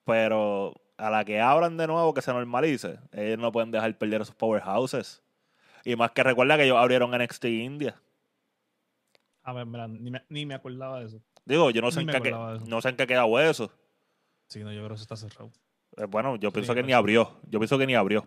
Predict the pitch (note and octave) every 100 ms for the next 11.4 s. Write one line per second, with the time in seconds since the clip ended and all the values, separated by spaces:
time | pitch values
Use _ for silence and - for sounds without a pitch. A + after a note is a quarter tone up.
0 | _ A2 G#2+ G2+ F2+ - _ _ _ -
1 | G#2+ D3 G3 E3 C3 B2+ A#2+ B2 B2 B2
2 | B2 E3 F#3+ F#3+ F3 - _ _ _ _
3 | _ _ _ _ _ _ _ _ - B2
4 | A#2 B2 B2 B2 D3+ E3 E3+ E3 - D#3+
5 | D3+ A#2 C3 D#3 C3+ G#2+ A#2 B2+ - _
6 | _ _ _ _ - F#3+ F#3 A3+ _ D#3
7 | C#3 C3+ C3+ C3 C3 B2 C3 - C#3 C3
8 | B2 F3+ - B2+ C#3 F3+ F3+ F3+ D#3 C#3
9 | B2 B2 - A#2+ A#2 D3 A3+ C3 B2 G#2+
10 | G#2+ G2+ G2+ - D3+ D3+ C#3+ C#3+ C3+ C3+
11 | B2+ B2 A2+ A2